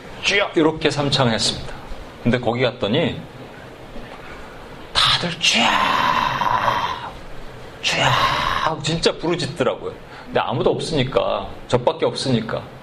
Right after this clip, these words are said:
아, 여러분과 같이 있었으면 또 어떻게 했을지 모르겠는데 아무도 없으니까 막 저도 정말로요. 제가 소리가 제일 컸을 거예요.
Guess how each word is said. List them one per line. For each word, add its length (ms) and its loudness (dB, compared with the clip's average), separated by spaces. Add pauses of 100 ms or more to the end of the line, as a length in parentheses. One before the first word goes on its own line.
(580)
아, 80 2
여러분과 380 4
같이 240 0
있었으면 340 2
또 80 6
어떻게 220 2
했을지 240 -2
모르겠는데 680 2 (680)
아무도 280 0
없으니까 460 -2
막 220 -2 (720)
저도 260 2
정말로요. 720 2 (460)
제가 180 6
소리가 320 4
제일 200 2
컸을 420 2
거예요. 180 2